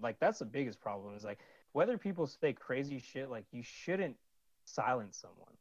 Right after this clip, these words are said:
Like, that's wrong. Like, just 'cause someone says bad things, like, doesn't,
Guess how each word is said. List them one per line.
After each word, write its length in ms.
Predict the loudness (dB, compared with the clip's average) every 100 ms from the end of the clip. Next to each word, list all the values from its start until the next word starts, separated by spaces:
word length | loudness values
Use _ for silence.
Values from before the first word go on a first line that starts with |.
| _ -10
Like, 180 | -2
that's 280 | 0 0 0
wrong. 380 | -4 0 0 -2 -12 _ _ _ _
Like, 140 | -4 0
just 180 | 0 0
'cause 160 | 0
someone 280 | 2 2 2
says 260 | 2 2 0
bad 460 | -4 -2 0 -2
things, 320 | -6 -6 -2 -2
like, 160 | 0
doesn't, 320 | 0 0 -2